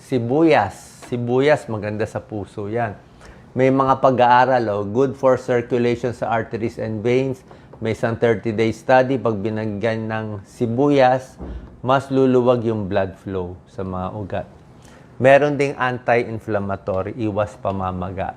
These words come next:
So, yan mga spices na maganda, garlic and onion. Health benefits of onions. Green leafy vegetables, lahat ng gulay, high fiber,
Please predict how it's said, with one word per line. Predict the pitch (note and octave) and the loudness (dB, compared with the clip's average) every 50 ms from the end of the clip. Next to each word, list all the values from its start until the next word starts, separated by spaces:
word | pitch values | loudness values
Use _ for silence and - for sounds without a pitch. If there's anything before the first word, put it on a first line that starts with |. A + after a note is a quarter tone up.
| - - - | -14 -8 -4
So, | A#2+ | -2
yan | A#2+ A#2+ B2 B2 A#2+ | 0 0 0 0 -2
mga | A#2 A2+ A2+ A2 A2 G#2+ G#2+ G#2 G2 - - - - - - - - - - - - | -4 -4 -4 -4 -2 -2 -2 -4 -4 -8 -14 -20 -20 -20 -20 -20 -20 -20 -20 -20 -20
spices | - - - - A#2+ A#2 A#2 A#2 - - A#2 A#2 G#2+ - - A2 | -20 -8 0 4 4 4 4 2 0 0 0 -2 -2 -2 -6 -8
na | G#2 G2 | -8 -6
maganda, | G2+ G2 F2+ F#2+ G2 G2+ F#2 F#2+ F#2 | -8 -6 -6 -8 -8 -6 -6 -8 -8
garlic | F#2 F#2 F2 G2 G#2 G#2 G#2 G#2 G#2 G2+ G#2+ G#2+ - - G#2+ | -8 -6 -4 -2 -2 0 0 -2 -2 -4 -4 -6 -6 -8 -10
and | G#2 G2 G2 - | -10 -10 -10 -10
onion. | F#2+ F#2+ F#2 F#2 G2 G2+ G2+ F#2+ F2 - - - - - - - - - - - - - - - - - - - - - - - - - | -10 -10 -10 -10 -10 -10 -10 -12 -12 -12 -14 -18 -20 -20 -20 -20 -20 -20 -20 -20 -20 -20 -20 -20 -20 -20 -20 -20 -20 -20 -20 -20 -8 0
Health | - G#2 G#2 F#2 F#2 | 2 2 2 2 2
benefits | G2+ G2+ G2+ G2 F#2 - G2+ F#2+ - | 0 0 0 -2 -4 -4 -6 -6 -6
of | - G2 - - - | -8 -10 -10 -10 -10
onions. | A2+ A#2 A#2+ B2 B2 A#2+ A#2+ A#2+ A#2+ A#2+ A2+ - - - - - - - - - - | -8 -6 -6 -4 -4 -4 -4 -2 -4 -4 -6 -8 -14 -20 -20 -20 -20 -20 -20 -14 -8
Green | B2+ A#2+ C3 D#3+ F3 F3+ F3 E3+ E3 D#3 | -2 2 6 6 6 6 6 4 4 2
leafy | E3 D#3+ - E3+ D#3+ C#3+ | 2 2 2 0 0 0
vegetables, | A#2+ B2 C3+ C3 B2+ A#2+ - - - C3 B2 A#2 C3 D3 D3+ D3 B2+ A2 - - A2+ | 2 4 4 4 4 0 -4 -6 -4 -4 -2 0 2 2 2 2 0 -4 -10 -8 -4
lahat | A2+ A#2 B2 C#3 C#3+ A#2 | 0 2 2 2 2 0
ng | C#3+ D3+ D#3 D3+ C#3 | 0 -2 -2 0 0
gulay, | D#3 E3 D#3 C#3+ C3 B2+ | 2 2 4 4 2 2
high | B2+ B2+ D3 E3 E3 | 2 2 2 2 2
fiber, | D#3 - E3+ E3 E3 E3+ D#3+ D3 C#3+ D#3 D3+ D3+ D#3+ D#3+ D#3+ D#3 | 2 2 4 4 4 4 2 2 4 4 4 4 4 2 -2 -6